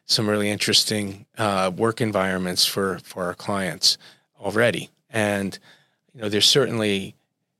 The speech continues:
an infused hospitality feel. People have worked from home for a while, maybe less formal, uh, multi-, many spaces to go within a work environment to get work done, depending on what type of tasks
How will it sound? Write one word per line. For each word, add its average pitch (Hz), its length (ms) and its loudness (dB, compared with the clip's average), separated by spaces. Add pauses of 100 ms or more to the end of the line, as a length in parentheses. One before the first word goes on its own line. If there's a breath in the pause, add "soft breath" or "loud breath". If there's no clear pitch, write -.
(640)
an 113 160 0
infused 110 880 2 (540)
hospitality 113 840 0
feel. 156 480 0 (500)
People - 220 -12
have - 140 -6
worked - 160 -4
from 104 160 0
home 107 240 -2
for 107 180 -2
a 92 80 2
while, 175 380 2 (520 loud breath)
maybe 113 220 0
less 127 240 4
formal, 185 540 2 (260)
uh, 113 440 2 (420)
multi-, 131 340 0 (120)
many 160 520 0 (220)
spaces 143 540 4
to 143 100 2
go 127 240 4
within 135 340 2
a 127 60 2
work 135 260 2
environment 139 580 2
to - 80 -8
get 107 240 2
work 147 220 0
done, 165 160 2
depending 117 480 0
on 104 120 0
what 113 140 0
type - 220 -4
of 104 80 -6
tasks - 640 2